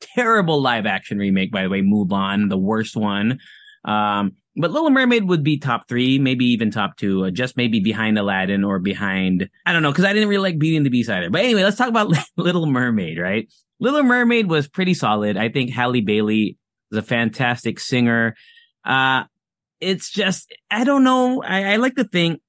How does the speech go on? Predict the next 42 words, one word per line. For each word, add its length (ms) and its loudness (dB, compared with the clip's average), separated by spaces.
if 160 0
I 180 0
had 200 2
watched, 400 0
if 140 -6
I 80 2
hadn't 240 4
watched 260 -2
the 80 -2
original, 400 0
like, 140 -2
let's 160 -2
say 100 2
I'm 120 4
a 80 0
s-, 320 -14
ten-year-old 640 0
kid 440 -4
and 140 -2
I 100 0
watch 340 -4
this 180 -4
live 260 -2
action 320 -4
thing 140 -4
for 100 -6
the 80 -4
first 320 -6
time, 360 -4
I 100 0
feel 180 0
like 140 0
that's 220 0
what 180 0
makes 360 -4
the 120 -8
comparisons 680 0
and 160 2
the 80 0
reviews 480 0
and 140 0
whatever, 520 0